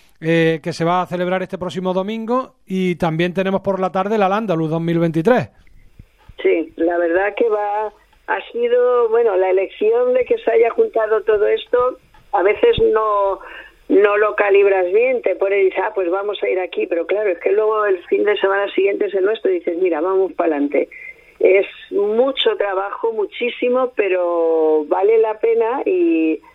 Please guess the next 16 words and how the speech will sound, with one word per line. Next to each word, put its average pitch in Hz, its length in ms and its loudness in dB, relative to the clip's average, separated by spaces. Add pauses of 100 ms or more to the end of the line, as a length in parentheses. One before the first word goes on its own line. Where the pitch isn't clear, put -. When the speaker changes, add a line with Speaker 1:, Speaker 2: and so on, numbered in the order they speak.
(100)
Speaker 2:
el 165 160 2
domingo 190 1160 0 (340)
estará 196 440 -2
todo 196 280 4
preparado, 185 580 0
con, 160 640 0
estamos 175 320 -2
muy 185 200 2
nerviosos 175 540 2
ahora 180 400 2
para 170 200 0
que 160 120 -6
esté 160 220 -2
todo 165 240 0
perfecto, 175 560 -2
pero 160 280 0